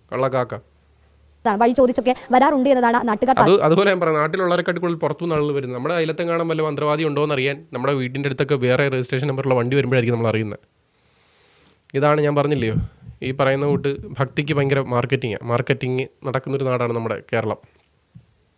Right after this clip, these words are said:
Speaker 2: പറയുകയും ചെയ്യുന്നത്. അങ്ങനെ നോക്ക്, ഇതാണ് ഈ, ആ, പൂജാരിയുടെ വീട്. ഇയാളുടെ പേര് പ്രദീപ് എന്നായിരുന്നു. കഴിഞ്ഞ
Speaker 1: പ്രദീപ് പൂജാരി, പ്രദീപ് പൂജാരിയുടെ ആദ്യത്തെ പണി എന്തൊക്കെയാണെന്ന് കേൾക്കണ്ടേ? ഏ, അത് കേട്ടോ.
Speaker 2: കഴിഞ്ഞ കുറച്ചു കാലം മുമ്പ് ട്യൂട്ടോറിയലിലെ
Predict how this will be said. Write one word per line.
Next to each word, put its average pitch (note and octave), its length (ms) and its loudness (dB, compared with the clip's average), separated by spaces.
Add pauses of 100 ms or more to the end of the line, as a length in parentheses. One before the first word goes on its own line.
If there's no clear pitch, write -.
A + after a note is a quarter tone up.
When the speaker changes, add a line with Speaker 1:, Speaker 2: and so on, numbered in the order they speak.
(140)
Speaker 2:
പറയുകയും A#3+ 320 2
ചെയ്യുന്നത്. G#3+ 260 2
അങ്ങനെ C4+ 180 0
നോക്ക്, - 180 -8
ഇതാണ് B3+ 260 4 (140)
ഈ, - 20 -2 (220)
ആ, A#3 40 4 (100)
പൂജാരിയുടെ C4 420 6
വീട്. A3 160 6
ഇയാളുടെ A#3+ 240 4
പേര് C4 240 8
പ്രദീപ് B3 300 6
എന്നായിരുന്നു. A3+ 320 2
കഴിഞ്ഞ B3 120 4 (300)
Speaker 1:
പ്രദീപ് G#3 300 6
പൂജാരി, F#3 360 4
പ്രദീപ് F#3 320 -2
പൂജാരിയുടെ A3 400 2
ആദ്യത്തെ G3+ 300 -2
പണി F#3 160 2
എന്തൊക്കെയാണെന്ന് G#3 400 0
കേൾക്കണ്ടേ? C#3 280 -2 (560)
ഏ, G#3+ 40 4 (240)
അത് F3+ 120 6
കേട്ടോ. B2 200 2 (1120)
Speaker 2:
കഴിഞ്ഞ B3+ 120 0
കുറച്ചു B3 240 2
കാലം C#4 200 4
മുമ്പ് C4 160 0
ട്യൂട്ടോറിയലിലെ C4+ 460 4